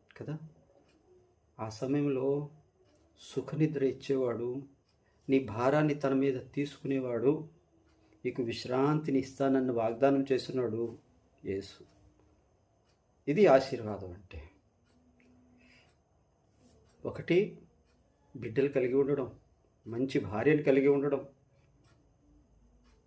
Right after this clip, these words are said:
అలాగనే ఆరోగ్యం కలిగి ఉండడం,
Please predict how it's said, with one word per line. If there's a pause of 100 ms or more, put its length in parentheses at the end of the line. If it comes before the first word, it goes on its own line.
(280)
అలాగనే (2000)
ఆరోగ్యం
కలిగి
ఉండడం,